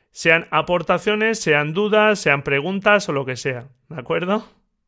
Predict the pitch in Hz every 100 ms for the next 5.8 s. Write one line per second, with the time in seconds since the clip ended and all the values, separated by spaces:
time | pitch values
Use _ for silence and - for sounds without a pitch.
0 | _ _ - 156 180 180 170 202 214 190
1 | 190 165 160 165 208 226 226 156 160 165
2 | - 156 147 147 147 160 160 160 143 139
3 | 135 135 127 123 156 170 180 190 180 139
4 | 131 147 165 160 151 143 127 165 165 147
5 | 143 156 147 139 139 170 196